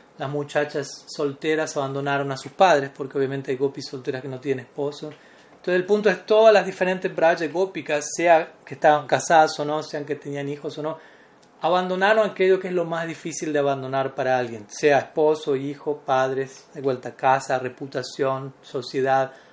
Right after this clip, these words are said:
próxima vida. ¿Mm? Pero pese a todo esto, Shri Radha implica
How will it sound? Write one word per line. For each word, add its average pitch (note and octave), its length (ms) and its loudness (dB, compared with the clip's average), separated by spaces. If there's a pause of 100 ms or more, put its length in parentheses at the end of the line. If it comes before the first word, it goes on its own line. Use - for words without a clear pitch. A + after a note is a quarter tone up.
(280)
próxima C#3+ 560 -2
vida. C3+ 420 -4 (540)
¿Mm? C#3+ 60 -16 (300)
Pero C#3+ 260 -2
pese A3 320 4
a G#3+ 80 2
todo G3+ 200 4
esto, F3+ 460 -4
Shri - 180 -12
Radha C#3+ 220 0
implica C#3+ 500 -8